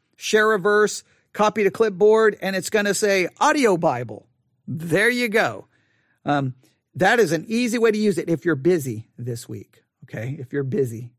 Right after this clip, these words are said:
this week. The more you live in the text, the more you'll understand the text, right? That's what I want you to do. Genesis thirty-nine twenty-one through twenty-three,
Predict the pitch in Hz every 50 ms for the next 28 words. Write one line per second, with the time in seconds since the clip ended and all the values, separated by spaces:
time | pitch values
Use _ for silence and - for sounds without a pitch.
0 | _ - 170 - - - - - - - _ _ _ _ _ _ _ _ _ _
1 | _ _ _ _ _ _ _ _ - 147 143 135 156 175 190 196 208 190 208 208
2 | 185 190 208 196 196 208 208 214 - - 208 214 240 - - - - - _ _
3 | _ _ _ _ _ _ _ _ _ _ _ - 107 - - 117 131 139 165 165
4 | - 175 180 180 190 175 - - 156 123 110 113 113 113 - - - - _ _
5 | - - - _ _ _ _ _ _ _ _ _ _ _ _ - 113 135 175 196
6 | 185 - _ _ _ _ _ _ - 143 147 156 156 156 185 175 - 202 180 165
7 | 139 117 107 120 - 151 147 139 - - 131 - - 147 143 151 175 180 180 180
8 | 185 185 170 - 139 135 147 156 160 170 165 185 170 - 175 175 180 190 - -
9 | 120 117 117